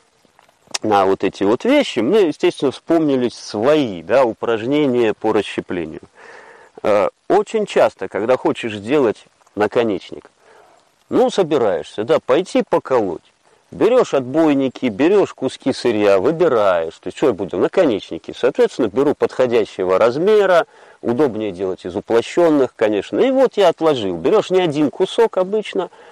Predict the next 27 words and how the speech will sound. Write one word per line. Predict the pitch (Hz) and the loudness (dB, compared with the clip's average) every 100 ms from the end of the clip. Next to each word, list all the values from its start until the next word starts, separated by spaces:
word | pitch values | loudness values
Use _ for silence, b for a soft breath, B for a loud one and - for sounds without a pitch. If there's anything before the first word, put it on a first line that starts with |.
| B - | B -6
а | - | -2
куска, | 196 - - 208 | -2 -2 2 2
ну, | 110 185 117 | 2 -2 -2
два, | 87 127 113 | -2 2 2
три, | - 143 123 | 0 -4 -4
четыре. | - - 123 113 101 90 - b b b b _ _ _ b b b _ - | -6 -4 -2 -2 0 -2 -6 b b b b _ _ _ b b b _ -6
О, | 107 107 92 71 - | 0 2 0 -2 -8
мало | - 151 180 143 | 0 4 4 4
ли, | 120 104 95 - | 0 0 -4 -4
э, | 104 95 87 80 73 - - | -4 -2 -4 -8 -12 -16 -2
как | 107 - | -2 0
может | 113 101 98 | 0 0 -2
сложиться, | - 120 113 95 92 92 | 0 0 0 -6 -6 0
да, | 117 | 2
расщепление. | 98 - 110 104 90 80 76 - | 0 -2 -6 -2 -2 -2 -6 -8
В | 76 90 - | -12 -12 -8
куске | 113 - 135 | -8 -4 -4
трещина | - 110 107 98 - 90 | -4 -4 -6 -6 -6 -4
внутри, | 82 92 82 90 | -4 -6 -6 -8
может | 82 82 76 | -6 -8 -8
быть, | - | -12
скрытая, | - - 120 101 98 95 | -8 -4 -2 0 0 0
незаметная | 87 98 98 - 95 | 0 0 0 0 -4
совсем. | 87 104 - 87 87 | -2 -4 -2 -4 0
У | 101 | 0
меня | 113 | 0
после | - 110 - 95 | 0 -6 -2 -4